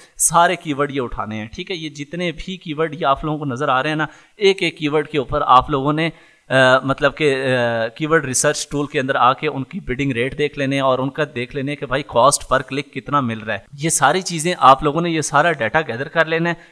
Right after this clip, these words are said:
और पहले डिसाइड कर लेना है कि हमने किन किन टॉपिक्स को टारगेट करना है, ठीक है।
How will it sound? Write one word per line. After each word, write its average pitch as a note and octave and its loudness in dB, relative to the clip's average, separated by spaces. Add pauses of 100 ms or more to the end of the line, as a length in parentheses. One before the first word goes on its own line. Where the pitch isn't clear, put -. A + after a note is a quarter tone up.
(100)
और D#3+ 12 (240)
पहले D#3 2 (100)
डिसाइड C#3+ 0
कर C#3+ 2
लेना C#3 -2
है D#3 -2
कि D3+ -6
हमने D#3+ 0 (320)
किन F#3+ 2
किन E3 0
टॉपिक्स C#3 2
को C#3+ -2
टारगेट A#2+ 0
करना A2+ -4
है, G#2+ -2
ठीक F#3 -6
है। F3+ 4